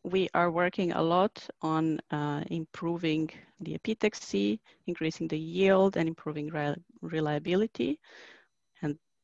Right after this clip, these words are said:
stability with it. And finally, if we talk about packaging,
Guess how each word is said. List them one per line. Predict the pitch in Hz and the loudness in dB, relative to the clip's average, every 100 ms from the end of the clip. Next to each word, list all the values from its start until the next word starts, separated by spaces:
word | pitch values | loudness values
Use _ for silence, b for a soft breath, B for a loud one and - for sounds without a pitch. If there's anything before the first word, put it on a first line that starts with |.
| - | -20
stability | - 160 170 196 - 240 | -6 0 2 2 2 -2
with | 233 208 | -2 0
it. | 262 - - - _ _ _ _ _ _ _ _ _ _ _ _ _ _ _ _ _ _ _ _ _ _ _ _ _ _ _ _ - B B B B B B - | 0 -2 -12 -18 _ _ _ _ _ _ _ _ _ _ _ _ _ _ _ _ _ _ _ _ _ _ _ _ _ _ _ _ -16 B B B B B B -2
And | 196 196 | 2 2
finally, | - 202 220 240 226 - | 4 4 6 6 6 2
if | - - | -2 -2
we | 180 | 0
talk | 175 175 - | 0 0 -2
about | 170 156 156 - - _ _ _ _ _ | 0 0 0 -10 -20 _ _ _ _ _
packaging, | 180 202 170 - 156 226 | 0 0 -2 0 2 2